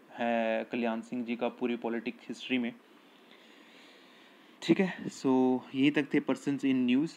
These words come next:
आगे बात कर लेते हैं अवार्ड्स की। So, महात्मा गांधी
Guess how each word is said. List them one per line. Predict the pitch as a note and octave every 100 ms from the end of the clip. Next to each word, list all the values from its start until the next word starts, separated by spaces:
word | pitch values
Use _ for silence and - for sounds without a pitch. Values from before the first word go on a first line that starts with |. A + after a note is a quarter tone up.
| - - - - - - - - - -
आगे | C#3 D3+
बात | C#3 C#3
कर | C#3
लेते | C3 B2
हैं | C3+
अवार्ड्स | B2+ A#2+ A#2+ A#2+
की। | - C3+ - -
So, | B2+ A#2+
महात्मा | B2 B2+ - C#3+
गांधी | C3+ B2+ B2 C#3